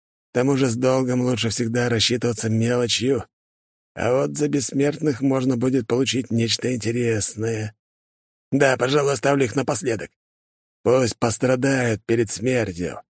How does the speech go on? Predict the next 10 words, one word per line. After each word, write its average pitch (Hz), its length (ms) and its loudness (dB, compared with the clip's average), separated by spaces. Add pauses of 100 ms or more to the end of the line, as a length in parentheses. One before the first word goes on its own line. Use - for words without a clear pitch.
(560)
А 117 220 2
вот 120 160 2
с 98 60 -6
барьером 120 680 2
стоит 120 360 -2
ускориться, 113 840 0
пока 107 260 0
сила 113 360 2
не 110 120 0
выветрилась. 113 680 0